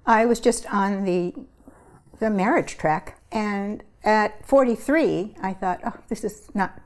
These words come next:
for me. I don't wanna stay married. I don't wanna live in, up in the mountains with the view of the city. I don't want the swimming pool.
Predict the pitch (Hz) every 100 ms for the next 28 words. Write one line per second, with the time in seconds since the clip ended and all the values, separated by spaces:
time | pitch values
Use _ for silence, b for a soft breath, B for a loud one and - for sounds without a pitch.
0 | - 196 185 170 - 185 190 190 190 180
1 | 185 180 165 160 165 165 175 180 175 175
2 | 175 175 185 175 - - - - 185 -
3 | 180 175 175 180 196 175 - 190 - 185
4 | 185 180 175 175 185 - 190 180 180 180
5 | 202 180 196 - 190 185 190 185 175 175